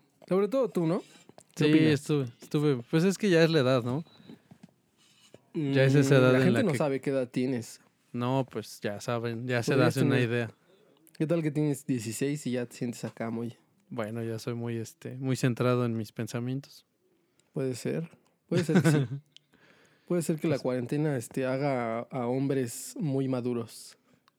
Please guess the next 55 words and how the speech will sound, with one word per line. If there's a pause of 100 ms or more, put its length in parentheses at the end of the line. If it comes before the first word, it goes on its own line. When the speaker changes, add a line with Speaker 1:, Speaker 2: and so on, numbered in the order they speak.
(120)
Speaker 2:
Eso
puede
ser. (340)
O
con
insomnio. (100)
¿Te
ha-,
oye,
por
cierto,
¿te
has
dado
cuenta?
No,
bueno,
no
creo
que
sí
has
dormido
bien. (720)
Yo
que
no
he
dormido
bien,
me
he
Speaker 1:
<laughs>
Speaker 2:
metido
a
Twitter
como
a
las
tres
y
se
ha
hecho, (480)
no
sé
si
ya
existía, (460)
pero
el
hashtag
de
Speaker 1:
Ajá.
Speaker 2:
insomnio.